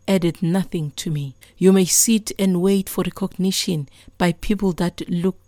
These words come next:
at you and see nothing much to be desired. But you see, God shows no favoritism.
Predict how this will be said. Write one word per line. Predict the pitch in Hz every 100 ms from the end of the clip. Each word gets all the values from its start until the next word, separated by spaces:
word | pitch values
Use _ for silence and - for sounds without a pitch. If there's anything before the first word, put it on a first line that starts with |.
| _ -
at | 196 -
you | 185 185 -
and | 175
see | 165 -
nothing | 165 165 - 180 160
much | 165 - - - - _
to | -
be | 165
desired. | - 160 170 160 147 - - _ _
But | - 180
you | 175
see, | -
God | 196 175 165 147 - _ _
shows | - - 180 156
no | 170
favoritism. | - 180 165 170 175 180 156 143